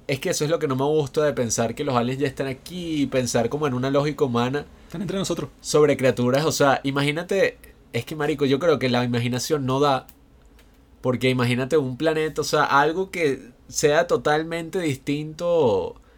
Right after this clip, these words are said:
Speaker 1: sea, ¿sabes cuántas cosas tuvieron que pasar para que llegáramos a ser la humanidad que somos?
Speaker 2: Aunque técnicamente yo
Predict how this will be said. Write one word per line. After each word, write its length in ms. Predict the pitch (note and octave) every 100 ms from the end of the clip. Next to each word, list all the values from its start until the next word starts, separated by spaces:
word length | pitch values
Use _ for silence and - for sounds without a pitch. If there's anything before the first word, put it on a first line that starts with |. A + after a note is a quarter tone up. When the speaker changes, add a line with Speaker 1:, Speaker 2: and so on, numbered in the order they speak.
| -
Speaker 1:
sea, 160 | - C#3+
¿sabes 220 | C#3 D#3+
cuántas 360 | - F3+ F3 E3
cosas 340 | E3 D3 D#3
tuvieron 260 | C3+ A#2 C3+
que 80 | C#3+
pasar 520 | B2 - A#2 A#2 - -
para 240 | A#2+ A2+
que 340 | G#2+ G#2+ G#2 -
llegáramos 420 | G#2+ A2+ A2 C3+ C3+
a 40 |
ser 240 | - A#2
la 140 | C3+ C#3
humanidad 420 | C3+ B2 G#2+ A2
que 80 | B2+
somos? 360 | C#3+ A2+ F2+ -
Speaker 2:
Aunque 540 | D#3 D3 D#3+ D#3+ D#3+ D3+
técnicamente 640 | - E3+ F#3 G3+ F3+ F#3+ G3
yo 420 | F#3+ G3 G3